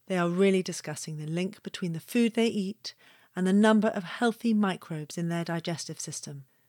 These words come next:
The composition of a stool sample is a useful indicator of a human's health.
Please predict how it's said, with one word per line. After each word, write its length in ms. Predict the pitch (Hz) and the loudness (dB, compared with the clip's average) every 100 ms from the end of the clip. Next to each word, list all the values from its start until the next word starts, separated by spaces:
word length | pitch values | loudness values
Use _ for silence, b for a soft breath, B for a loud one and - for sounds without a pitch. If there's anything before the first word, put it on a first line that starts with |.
| _ _ _ _ _ _ _ - | _ _ _ _ _ _ _ -10
The 60 | |
composition 680 | 214 277 - 233 262 - 214 | -2 -2 0 0 2 2 0
of 200 | - - | -4 -10
a 40 | 170 | -8
stool 380 | - 233 226 | -8 -4 -4
sample 580 | 190 165 147 139 147 151 _ _ _ - | -4 -6 -8 -10 -14 -14 _ _ _ -14
is 140 | 156 | -10
a 60 | 160 | -8
useful 540 | 156 185 175 - 190 - | -4 -4 -4 -6 -10 -8
indicator 680 | 160 160 - 151 - 156 - | -10 -10 -12 -12 -10 -12 -10
of 240 | 170 170 165 - | -8 -8 -8 -12
a 60 | 175 | -12
human's 520 | - 196 156 147 - | -6 -4 -4 -6 -10
health. 460 | 139 131 - _ | -12 -12 -16 _